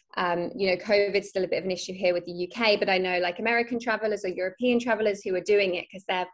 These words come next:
less restrictions, for example. And it's very easy to get that jealousy, like, "This is supposed to be my thing. Like, I was trying to build a company to do this." But I've really just tried to get into that mindset of, like, "Good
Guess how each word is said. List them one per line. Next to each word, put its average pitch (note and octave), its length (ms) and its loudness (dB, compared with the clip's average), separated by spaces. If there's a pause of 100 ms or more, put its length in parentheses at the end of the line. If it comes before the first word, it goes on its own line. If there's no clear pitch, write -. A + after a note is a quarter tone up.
less F#3 200 -6
restrictions, F#3+ 560 -4
for F#3 80 -4
example. F#3 400 -2
And F3+ 300 -2 (280)
it's A3+ 200 2
very A3+ 180 6
easy G3+ 400 0
to G3 140 -8
get - 200 -2
that F#3 220 -4
jealousy, F3+ 480 0
like, - 240 0
"This - 160 4
is D#4+ 180 4
supposed C#4+ 340 2
to A#3+ 60 -6
be B3+ 120 2
my A#3 320 4
thing. A3+ 300 4
Like, G#3 220 0
I G3+ 280 2
was A#3 260 -2
trying G3+ 220 -2
to G3+ 60 -10
build G3 280 -4
a F#3+ 80 -4
company G3 380 -4
to G3 140 -12
do F#3 180 2
this." G3+ 420 0 (380)
But G3+ 100 2
I've G3 140 0
really G#3+ 360 4
just G3 260 -2
tried F3+ 240 0
to - 80 -16
get - 120 -4
into F3+ 140 -8
that F3+ 120 -6
mindset F#3+ 360 -4
of, - 80 -8
like, F3 200 -4 (180)
"Good G3+ 140 2